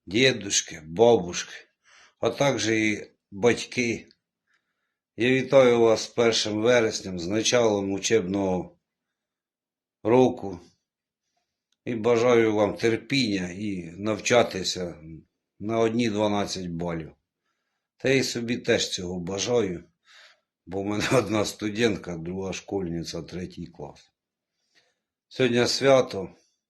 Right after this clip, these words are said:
Треба діткам подарувати хоча б якесь свято, щоб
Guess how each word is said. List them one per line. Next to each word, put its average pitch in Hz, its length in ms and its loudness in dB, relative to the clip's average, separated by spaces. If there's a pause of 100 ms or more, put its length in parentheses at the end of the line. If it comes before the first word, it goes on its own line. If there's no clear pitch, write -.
(1200)
Треба 110 400 -4
діткам 95 580 -8
подарувати 98 840 -4 (520)
хоча 95 320 -10
б 82 140 -12 (480)
якесь - 580 -10 (440)
свято, 113 500 -4
щоб 82 300 -10